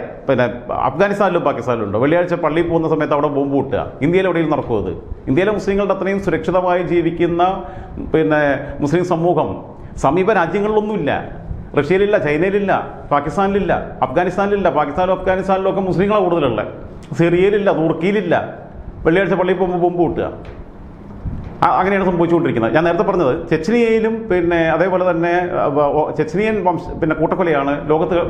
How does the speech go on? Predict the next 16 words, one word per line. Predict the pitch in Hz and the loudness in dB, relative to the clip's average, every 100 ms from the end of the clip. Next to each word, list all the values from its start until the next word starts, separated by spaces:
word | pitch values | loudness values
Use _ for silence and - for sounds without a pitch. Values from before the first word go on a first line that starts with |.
| 143 | -2
കണ്ട | 151 151 | 0 0
ഏറ്റവും | 151 156 | 0 0
വലിയ | 143 156 | 2 0
മുസ്ലിം | 143 156 165 | 0 0 0
വംശഹത്യ. | 143 135 147 - 92 - - - | 0 0 0 0 -4 -4 -6 0
നടത്തിയത് | 190 - - 131 147 175 151 170 | 0 0 0 0 0 -2 0 2
റഷ്യയാണ്, | 156 - 190 107 - - - - - | 0 0 0 0 -2 -10 -14 -6 0
പുടിനാണ്. | 190 262 185 98 90 - - - | 0 2 0 -2 -6 -10 -8 -2
പുടിൻ | 165 196 | 0 0
എന്ന് | 175 175 | 2 2
പറഞ്ഞാൽ | 175 175 | 2 2
ഭ്രാന്തൻ, | 143 156 175 156 139 | 2 2 0 0 0
യുദ്ധക്കുതിയനായ | 143 208 202 151 139 139 131 | 0 -2 0 0 2 0 0
മനുഷ്യനാണ് | 123 131 117 104 | -2 -2 -2 -2
ചെയ്തിട്ടുള്ളത്. | 101 92 - 82 - - - - - - | -2 -4 -6 -6 -6 -8 -8 -10 -8 -2
ആ | 220 | 0